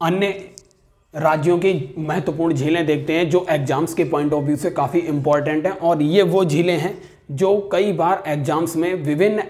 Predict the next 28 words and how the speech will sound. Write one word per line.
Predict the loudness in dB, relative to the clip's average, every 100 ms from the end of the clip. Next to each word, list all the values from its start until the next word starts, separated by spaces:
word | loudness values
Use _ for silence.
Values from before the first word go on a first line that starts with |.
| -10 -10 -2
परीक्षाओं | -2 -2 0 0
में | 0 -2 -4 -10 -8
रिपीट | -4 0 0 2
हो | 2
चुकी | 0 0 0
हैं |
और | -2 -2
कई | 2 4
बार | 2 2
पूछी | -2 0 0
जा | 0 -2
चुकी | -4 -6 -6
हैं। | -8 -16 -8
तो | -4
आइए, | 2 2 2 -2 -10 -10
हमारी | -2 2 4 2 -2 -14 -6
ट्रिक | 0 0 0
है | -4 -6 -16 _ _ -2
च्यू | 2 4 2 2
पुत | 2 2 -2 -6 0
लोम | 2 2 2 0
लोम | 0 0 -2
बक | -6 -6 -2 0 -2 -6 -6
कोहुआ, | -2 0 0 -2 -6 -8
ये | -2 0
हमारी | 0 -2 -2
ट्रिक | -2 -2 -2
है। | -4